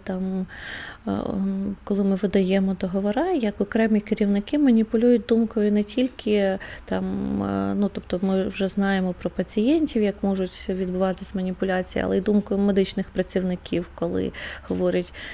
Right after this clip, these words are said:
"Н Ц З У недофінансувало, Н Ц З У погано не заплатило кошти, тому ми, відповідно, не виплачуємо зарплати. Н Ц З У,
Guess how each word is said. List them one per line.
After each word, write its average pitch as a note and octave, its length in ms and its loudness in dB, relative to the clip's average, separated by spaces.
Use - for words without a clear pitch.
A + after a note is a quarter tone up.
"Н G#3+ 120 8
Ц A#3 160 2
З A3+ 160 4
У A#3+ 220 4
недофінансувало, A3 1120 2
Н A3 180 2
Ц G#3+ 140 0
З G3+ 80 0
У A3+ 140 6
погано G3+ 460 2
не F#3+ 100 0
заплатило G3+ 580 2
кошти, G3+ 300 0
тому F#3+ 260 0
ми, F#3 200 0
відповідно, F3+ 640 0
не F#3 80 6
виплачуємо F#3 640 2
зарплати. B3 720 2
Н G#3 140 6
Ц A3+ 160 4
З A3 220 6
У, A#3 640 8